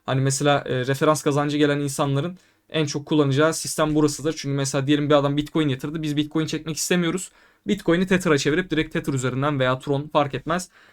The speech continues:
Farklı coin'ler üzerinden ödemelerimizi alabiliyoruz. E, About Us kısmına bastığınız zaman dostlar burada uygulamayla alakalı bilgiler mevcut.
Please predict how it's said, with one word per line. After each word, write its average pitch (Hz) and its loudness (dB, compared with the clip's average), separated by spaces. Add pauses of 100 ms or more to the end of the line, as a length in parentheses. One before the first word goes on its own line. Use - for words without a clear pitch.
(140)
Farklı 160 4
coin'ler 147 2
üzerinden 147 2
ödemelerimizi 143 2
alabiliyoruz. 151 0 (420)
E, 127 0
About 185 2
Us 196 2
kısmına 185 0
bastığınız 175 0
zaman 165 0
dostlar 160 0
burada 165 2
uygulamayla 151 4
alakalı 131 0
bilgiler 147 4
mevcut. 147 0